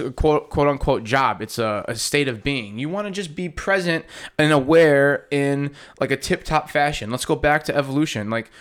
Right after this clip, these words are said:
our number one goal was to stay alive long enough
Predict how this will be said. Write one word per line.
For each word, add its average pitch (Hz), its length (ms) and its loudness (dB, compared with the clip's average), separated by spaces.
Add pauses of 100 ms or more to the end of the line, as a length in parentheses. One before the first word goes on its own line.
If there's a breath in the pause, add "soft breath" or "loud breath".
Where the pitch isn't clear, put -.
(800 loud breath)
our 123 80 4
number 135 220 4
one 135 280 2
goal 127 320 4
was 113 220 -2
to 113 80 -8
stay 120 220 -2
alive 113 400 0
long 117 260 -4
enough 120 400 -6